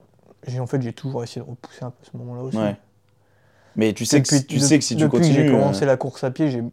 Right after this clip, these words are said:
Speaker 1: j'ai vite compris que
Speaker 2: Ouais.
Speaker 1: si je continuais sérieusement là-dedans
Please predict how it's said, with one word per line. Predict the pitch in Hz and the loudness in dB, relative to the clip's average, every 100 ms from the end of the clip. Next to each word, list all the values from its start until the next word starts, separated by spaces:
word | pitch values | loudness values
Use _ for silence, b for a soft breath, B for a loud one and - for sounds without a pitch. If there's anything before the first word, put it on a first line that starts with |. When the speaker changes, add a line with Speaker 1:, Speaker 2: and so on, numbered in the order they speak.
| - | -10
Speaker 1:
j'ai | 135 117 | -8 -6
vite | 123 - | -8 -8
compris | 123 143 139 | -8 -6 -6
que | 143 120 120 - | -6 -8 -10 -8
Speaker 2:
Ouais. | - 101 b b b b b b _ | -4 -4 b b b b b b _
Speaker 1:
si | - 135 | -6 -6
je | - | -4
continuais | 135 127 135 135 127 | -8 -4 -4 -2 -2
sérieusement | 123 - - 127 135 131 127 | -6 -8 -4 0 0 0 -2
là-dedans | 120 117 135 135 | -2 -2 -2 -4